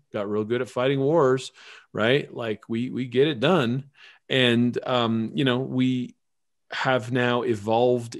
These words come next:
into a much more complex world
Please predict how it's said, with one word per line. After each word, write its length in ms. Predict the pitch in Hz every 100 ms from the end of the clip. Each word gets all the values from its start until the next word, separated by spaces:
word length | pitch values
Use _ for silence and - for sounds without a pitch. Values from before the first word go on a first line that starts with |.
| -
into 760 | 117 120 120 - 117 104 101 104
a 80 |
much 500 | 101 101 117 131 -
more 560 | 110 101 104 104 101 98 -
complex 1040 | - 107 107 - 107 95 - - - - _ _ -
world 580 | 98 113 101 85 92